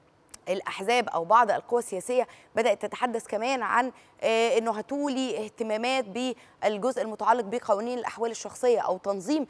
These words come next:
الحياة الاجتماعية داخل المجتمع المصري. إحنا في الأول وفي الآخر أي قانون هيصدر أو تشريع هيلتزم بيه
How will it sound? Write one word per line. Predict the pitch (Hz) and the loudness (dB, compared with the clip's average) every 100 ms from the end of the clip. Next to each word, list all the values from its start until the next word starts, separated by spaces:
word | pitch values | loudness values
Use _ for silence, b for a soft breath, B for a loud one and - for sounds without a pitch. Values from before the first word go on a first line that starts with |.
| B B - | B B -4
الحياة | 185 226 233 | -2 0 0
الاجتماعية | 226 202 185 226 | 0 -6 -4 -4
داخل | 202 220 202 185 - - | -4 -6 -6 -8 -10 -10
المجتمع | 170 160 160 165 - 220 170 | -8 -8 -8 -10 -4 -2 -2
المصري. | 156 160 - 143 B B B - | -2 -6 -10 -16 B B B -8
إحنا | 202 220 | -2 -4
في | - 214 | -4 -4
الأول | 175 320 311 | 0 0 0
وفي | 233 - | -2 -4
الآخر | 190 262 254 214 B B B _ _ 247 | -4 -4 -4 -8 B B B _ _ 4
أي | 349 330 269 220 | 6 4 2 -2
قانون | - - 214 233 180 - b b | -4 -6 -2 -2 -4 -12 b b
هيصدر | 196 220 214 175 180 - | 2 4 4 -4 -6 2
أو | 269 311 | 2 2
تشريع | 247 220 - 247 220 - B B | -4 -4 -4 0 0 0 B B
هيلتزم | 220 220 - 285 277 240 185 | 0 2 2 0 0 -4 -4
بيه | 254 | -4